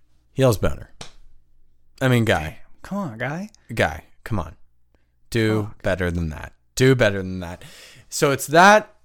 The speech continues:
Speaker 1: coupled with the fact that the entire fucking movie, he is at a thirty out of fucking ten. And he is nowhere near a part of this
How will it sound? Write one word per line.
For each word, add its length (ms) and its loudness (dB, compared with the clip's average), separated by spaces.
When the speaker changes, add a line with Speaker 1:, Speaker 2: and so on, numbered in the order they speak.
Speaker 1:
coupled 360 6
with 160 0
the 60 -12
fact 280 2
that 140 -4
the 100 -4
entire 560 2
fucking 460 0
movie, 400 0
he 320 -2
is 320 -4
at 240 -4
a 140 -4
thirty 840 2
out 200 0
of 80 -6
fucking 500 -4
ten. 440 -8
And 160 0
he 260 4
is 180 4
nowhere 760 8
near 480 2
a 80 2
part 460 2
of 220 -6
this 260 -2